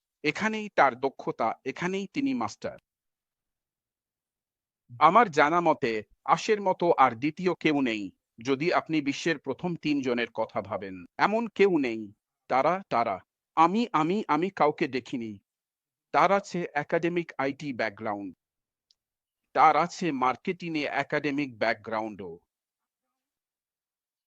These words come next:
তার কুড়ি বছরেরও বেশি অভিজ্ঞতা আছে ট্রাফিক, মার্কেটিং এবং এতে। মাইক এডি যেমন বলেছিলেন, "আই একটা টুল।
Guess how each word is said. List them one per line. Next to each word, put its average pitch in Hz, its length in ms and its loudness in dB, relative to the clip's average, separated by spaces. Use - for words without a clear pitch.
তার 135 260 4
কুড়ি 220 320 -2
বছরেরও 180 560 2
বেশি 135 380 0
অভিজ্ঞতা 131 720 -2
আছে 147 300 -6
ট্রাফিক, - 560 -4
মার্কেটিং 180 680 0
এবং 131 380 -2
এতে। 101 380 -10
মাইক 143 340 2
এডি 156 240 -4
যেমন 139 420 0
বলেছিলেন, 123 680 -4
"আই 220 240 2
একটা 208 240 -6
টুল। 117 380 -8